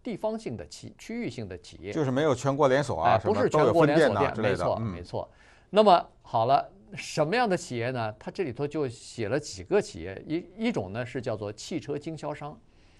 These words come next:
Speaker 1: 汽车经销商啊，你不要小看，他根据这个数据来分析呢，他是说差不多百分之二十的汽车经销商可以达到刚才所说的那个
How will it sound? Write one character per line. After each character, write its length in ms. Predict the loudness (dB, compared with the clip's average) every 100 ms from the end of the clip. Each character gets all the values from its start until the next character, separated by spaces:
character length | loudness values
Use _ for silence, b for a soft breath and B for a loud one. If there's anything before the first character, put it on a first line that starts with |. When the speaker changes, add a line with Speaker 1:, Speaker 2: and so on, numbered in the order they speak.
| b b b b _ _
Speaker 1:
汽 200 | -2 0
车 160 | 4 4
经 200 | 4 2
销 180 | 2
商 220 | 2 0 0
啊， 140 | -4
你 120 | -6
不 120 | -2
要 100 | -2
小 180 | 0 -6
看， 280 | -8 -10 -12 _ b b b -10
他 380 | -2 0 0 -4 -18 _ _
根 200 | 4 4
据 200 | 0 -2
这 140 | -2
个 300 | -2 -2 -2 -8 -18 -20 -20 -14
数 300 | -4 -2 -2
据 180 | 0
来 160 | -2 -2
分 240 | -4 -6
析 140 | -4 -6
呢， 240 | -6 -10 -16 b b b
他 220 | -6 -4 -2
是 160 | -4
说 420 | -4 -2 0 -2 -8 _
差 220 | -6 -6
不 80 | 0
多 120 | 0
百 260 | 4 2 2
分 180 | -4 -4
之 100 | -4
二 360 | 0 2 2
十 320 | 0 -6 -8 0
的 200 | 0 0 _ _
汽 220 | -8 -6
车 160 | -4 -6
经 180 | -6
销 160 | -4 -4
商 260 | -4 -6 -8 b b b
可 180 | -4 0
以 140 | 0
达 240 | -2 -4 -2
到 200 | 0 -2
刚 160 | -4 -4
才 160 | -4 -6
所 180 | -6
说 200 | -8 -8
的 120 | -6 -8
那 160 | -10
个 200 | -10 -14